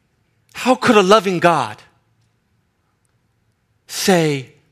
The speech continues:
no to a prayer like that? Am I not his son? Am I not a royal priesthood?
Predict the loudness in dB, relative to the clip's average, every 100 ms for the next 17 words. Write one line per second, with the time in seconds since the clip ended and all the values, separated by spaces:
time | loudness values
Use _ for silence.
0 | _ -14 -4 -2 -2 -4 -16 _ _ _
1 | _ _ _ _ _ _ _ _ _ _
2 | -12 -2 -2 -2 -4 -2 0 -2 -6 -10
3 | -10 -8 -6 -8 -12 -16 _ _ _ _
4 | _ _ _ _ _ _ _ _ _ -6
5 | 0 0 0 -2 -4 -8 -10 -12 -16 _
6 | _ _ _ _ _ _ -4 -2 0 -2
7 | -4 -4 -6 -6 -10 -14 -14 -20